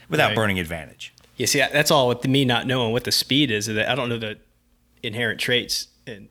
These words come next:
Speaker 2: you know, speed and
Speaker 1: Yeah, I'm
Speaker 2: agility and all
Speaker 1: cheating.
Speaker 2: that.
Speaker 1: I'm, I'm looking at the master aircraft list, so thank you, Andy, for letting Ken publish that in the, uh, ready room. Now I have all my gouge for the, <laughs> the show right in front of me.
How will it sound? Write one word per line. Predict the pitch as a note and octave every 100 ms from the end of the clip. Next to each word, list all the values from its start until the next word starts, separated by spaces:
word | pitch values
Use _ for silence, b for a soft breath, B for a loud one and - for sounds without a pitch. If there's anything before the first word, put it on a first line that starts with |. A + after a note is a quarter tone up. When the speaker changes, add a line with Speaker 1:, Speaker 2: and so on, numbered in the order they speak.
| _
Speaker 2:
you | B2+
know, | G#2
speed | - A2+ A2 G#2+
and | G2 -
Speaker 1:
Yeah, | G#2+
I'm | F2+
Speaker 2:
agility | F#2 A2
and |
all | F#2+
Speaker 1:
cheating. | F2 F2
Speaker 2:
that. | -
Speaker 1:
I'm, | A#2
I'm |
looking | B2 B2 A#2+
at |
the | G#2
master | G2+ G2+ - F#2
aircraft | F2+ F#2 D#2+
list, | E2+ D#2 -
so | F2
thank | G2 F#2+ F#2+
you, | F2
Andy, | F2 F2+
for | - D#2+ D2+ b b -
letting | F#2+ F2+ E2
Ken | G2+ F2+
publish | G2 F#2 F#2 -
that | F#2 F2
in | E2
the, | E2 E2
uh, | D#2+
ready | G#2 A#2+
room. | A#2+ A#2 A2+ B B F#2
Now | F#2
I | F2+
have | E2+ F2 E2
all | E2+
my | E2 D#2+
gouge | D#2+ E2 E2 D#2+
for | -
the, | E2+ F#2 - D3
<laughs> | C3
the | A#2+
show | B2 C3 G2+ F#2+ F#2+ -
right | G#2 F#2+ -
in | F2+
front | - E2
of | D2
me. | C#2